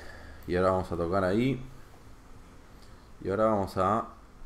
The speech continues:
ver si podemos hacer algo. Porque el de rey no es,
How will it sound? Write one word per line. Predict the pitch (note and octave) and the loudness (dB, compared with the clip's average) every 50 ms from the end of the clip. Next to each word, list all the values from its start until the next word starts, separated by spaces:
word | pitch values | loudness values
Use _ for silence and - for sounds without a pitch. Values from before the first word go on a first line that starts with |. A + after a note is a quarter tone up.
| - - - | -14 -12 -8
ver | F2+ F#2+ F#2+ G2+ G#2 G#2+ | -2 0 0 0 0 -2
si | - - G#2+ | -4 -4 -4
podemos | F2+ F2 F2+ E2+ F2 F#2+ G2 G2+ G2 F#2+ F#2 - - - - | -2 0 0 2 2 2 0 0 -2 -2 -4 -6 -12 -16 -14
hacer | E2+ - - - - F#2 F#2 | -14 -12 -10 -6 -4 -2 0
algo. | F#2 F#2 F2 E2+ E2 E2 E2+ F#2 A2+ A#2+ - - - - - - - - | 0 0 0 0 0 0 0 -2 -4 -6 -8 -14 -20 -20 -20 -20 -14 -12
Porque | - F2+ F2+ - - G#2+ G#2+ A2+ - - - - - - - - - - - - - - - - - - - - - - | -12 -12 -10 -6 -4 -2 -2 -2 -2 -6 -12 -20 -20 -20 -20 -20 -20 -20 -20 -20 -20 -20 -20 -20 -20 -20 -20 -18 -8 -4
el | G2 G2+ G#2+ | -4 -2 -2
de | A2 B2+ C3 | 0 0 0
rey | C3 C3 C3 C#3 C#3+ | 2 2 2 2 2
no | B2 A2+ | 2 0
es, | G#2 | -2